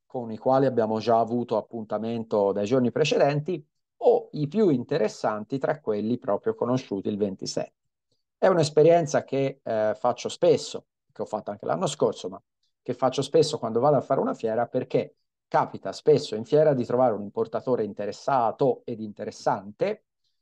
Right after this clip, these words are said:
ma sul momento abbiamo mille cose, abbiamo mille visitatori,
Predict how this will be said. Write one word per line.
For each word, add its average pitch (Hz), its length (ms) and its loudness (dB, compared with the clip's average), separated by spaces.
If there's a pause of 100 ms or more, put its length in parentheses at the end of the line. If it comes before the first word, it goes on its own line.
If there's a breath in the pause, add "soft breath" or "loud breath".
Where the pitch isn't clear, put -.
(140)
ma 147 320 0
sul 160 320 0
momento 151 600 2
abbiamo 123 440 2
mille 123 340 0
cose, 156 300 2
abbiamo 113 300 -6
mille 120 280 -4
visitatori, 123 800 2